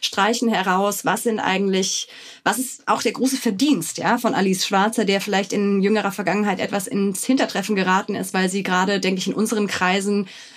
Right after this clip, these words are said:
durchaus zu Recht kritisch gesehen wird darin, womit sie sich heute so rumschlägt oder äußert. Und der ist einfach, ich finde, einerseits wirklich, ähm, handwerklich sehr gut gemacht, also super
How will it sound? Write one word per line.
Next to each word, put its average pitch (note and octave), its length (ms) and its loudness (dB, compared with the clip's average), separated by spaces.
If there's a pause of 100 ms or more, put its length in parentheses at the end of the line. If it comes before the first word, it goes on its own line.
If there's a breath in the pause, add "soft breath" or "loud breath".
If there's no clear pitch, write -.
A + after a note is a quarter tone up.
(180 loud breath)
durchaus G3 600 0
zu - 100 -6
Recht G3 300 0
kritisch - 400 0
gesehen G3+ 340 2
wird F#3+ 220 2
darin, F#3+ 520 2
womit F#3+ 600 -2
sie F#3+ 80 0
sich F#3+ 220 -2
heute G3 320 2
so D3 280 0 (380 loud breath)
rumschlägt F3 640 2
oder E3+ 240 2
äußert. E3+ 580 2 (720)
Und G3+ 320 0
der F#3+ 180 4
ist G3 160 -2
einfach, F#3+ 280 0
ich G3 160 -4
finde, G#3 180 2
einerseits F#3+ 480 2
wirklich, F#3 380 -4
ähm, F3 240 0
handwerklich A3+ 420 -2
sehr G#3+ 140 2
gut A3 240 -4
gemacht, A3 420 0
also F#3 160 0
super G3 640 0